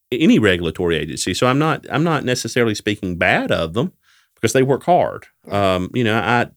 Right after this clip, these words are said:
Speaker 1: on the way here, I was talking to a friend of mine that works for D hec. But I think if they also understand and hear a show like this from a family member, a well-respected family member, that's why I asked you to come, because I know you saw it from a professional point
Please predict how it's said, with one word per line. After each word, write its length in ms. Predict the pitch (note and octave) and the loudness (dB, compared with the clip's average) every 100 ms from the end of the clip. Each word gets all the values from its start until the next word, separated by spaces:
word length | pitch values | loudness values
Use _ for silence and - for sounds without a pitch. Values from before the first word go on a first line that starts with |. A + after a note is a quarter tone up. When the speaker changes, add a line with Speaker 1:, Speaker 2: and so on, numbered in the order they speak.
| - - | -20 -8
Speaker 1:
on 120 | F2+ | -2
the 60 | G2+ | 4
way 200 | A#2+ B2+ | 4 4
here, 180 | D3+ E3 | 4 4
I 80 | G#2 | 2
was 120 | F#2 | 0
talking 320 | G2+ F#2 F#2+ | -2 -2 -2
to 80 | F#2+ | -2
a 60 | F2 | 0
friend 200 | G2+ F2+ | 0 0
of 60 | |
mine 160 | F2+ F2+ | 0 0
that 140 | C2+ | -2
works 260 | E2+ F2 - | -2 -2 -4
for 120 | - | -8
D 160 | E2 D#2+ | -6 -4
hec. 200 | D#2+ - _ _ _ _ _ _ - | -4 -8 _ _ _ _ _ _ -4
But 340 | C3 F3 D#3 | 2 2 2
I 100 | G#2+ | 0
think 360 | A2+ B2+ A#2+ - | 0 2 2 2
if 180 | G2 - | -2 2
they 240 | G#2+ G2 | 2 4
also 380 | F#2+ G#2 - G2+ | 4 2 0 -2
understand 560 | G2 G2 - G2 G2 F#2 | 0 -2 -2 0 0 0
and 100 | F2 | -2
hear 260 | G#2+ G2 | 0 0
a 120 | - | 0
show 220 | F2+ G#2+ G2 | -2 0 2
like 200 | F#2+ F2+ | 2 0
this 180 | F#2+ | -2
from 120 | - F2+ | -2 -6
a 80 | |
family 340 | - G2+ A#2+ G#2 | -2 0 2 0
member, 320 | E2+ F2+ A2 | 0 -2 2
a 60 | G#2+ | 4
well-respected 680 | A2 B2+ B2 - D#3 E2+ | 4 2 0 0 0 0
family 260 | F#2 E2 D#2+ | -4 -4 -4
member, 180 | D#2+ D#2+ | 2 4
that's 200 | G2+ - | 4 4
why 160 | A2 | 2
I 40 | A2 | 4
asked 200 | A2 - | 2 0
you 40 | |
to 80 | A2 | -2
come, 220 | D3 C#3 | 0 0
because 260 | G2 - G2 | -2 -2 0
I 100 | G#2+ | 2
know 180 | G#2+ A#2+ | 4 4
you 380 | A#2+ A2 A#2 A2+ | 4 2 0 -2
saw 280 | - G#2+ G#2+ | 0 2 2
it 120 | - | 0
from 180 | - G2+ | -2 -2
a 80 | F2+ | -2
professional 720 | - F#2+ - G2+ G#2 G#2+ F#2+ | -6 -8 -2 0 0 -2 -2
point 480 | F#2+ G2 F#2+ D#2 | -2 -2 -2 -6